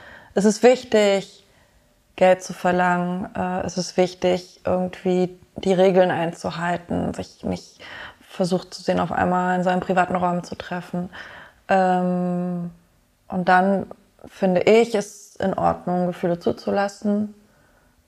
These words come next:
Ähm, ich bin ein sehr fühliger Mensch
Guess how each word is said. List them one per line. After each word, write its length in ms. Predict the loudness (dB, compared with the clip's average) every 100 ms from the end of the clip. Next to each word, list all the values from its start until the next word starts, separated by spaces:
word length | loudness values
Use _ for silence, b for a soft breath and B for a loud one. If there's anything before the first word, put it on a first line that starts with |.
| -4
Ähm, 440 | -2 0 -2 -2 -4
ich 300 | -6 -8 0
bin 500 | 4 4 4 2 0
ein 40 |
sehr 340 | 2 2 0 -2 -10 -2
fühliger 480 | 2 4 4 4 2
Mensch 920 | 2 2 0 0 -2 -4 -6 -14